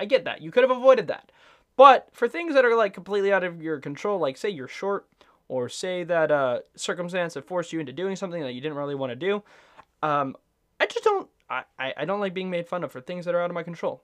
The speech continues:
It bothers me. It makes me angry. Uh, and then we'll, we'll just throw in one more pet peeve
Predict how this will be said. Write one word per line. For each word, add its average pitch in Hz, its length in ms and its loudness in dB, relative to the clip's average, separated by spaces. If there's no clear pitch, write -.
It 190 80 -10
bothers 233 340 0
me. - 120 -20
It 165 100 -10
makes 208 200 -6
me 196 80 -6
angry. 190 300 -12
Uh, - 340 -12
and 135 320 -8
then 131 280 -6
we'll, 196 320 -4
we'll 185 140 -6
just 185 180 -12
throw 180 160 2
in 151 80 -4
one 147 160 -2
more 143 160 -2
pet - 260 -10
peeve 139 340 -8